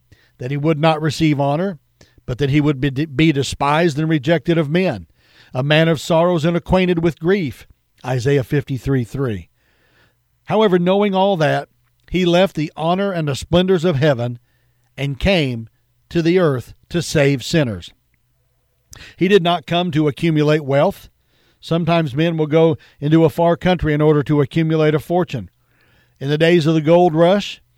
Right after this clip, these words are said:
men made long trips across this country with one thing in mind. "I'll work hard, I'll find some gold, I'll strike it rich and accumulate wealth."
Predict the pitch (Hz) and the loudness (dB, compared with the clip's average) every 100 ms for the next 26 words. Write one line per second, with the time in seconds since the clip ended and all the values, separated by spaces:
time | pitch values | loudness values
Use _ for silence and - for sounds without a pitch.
0 | _ _ _ _ - 139 160 165 165 156 | _ _ _ _ -6 -2 0 2 2 2
1 | 170 170 175 175 - - 170 165 - 165 | 2 0 -2 -4 -6 -4 -2 -2 -4 -6
2 | - 175 175 170 156 143 165 180 180 175 | -4 -4 -2 -2 0 2 2 0 0 0
3 | 175 180 170 143 107 95 85 _ _ _ | 0 0 0 0 -2 -8 -14 _ _ _
4 | _ _ _ 113 143 151 160 151 170 185 | _ _ _ -8 -2 -2 -2 0 0 0
5 | 156 139 170 202 202 214 185 165 131 135 | -2 -2 -4 -4 -6 -2 2 2 2 -2
6 | 143 - 147 175 185 156 196 226 160 143 | -4 -6 -4 -4 -4 -2 0 0 -2 -6
7 | - 185 190 175 190 165 139 107 - | -4 -4 0 0 0 -2 -4 -4 -10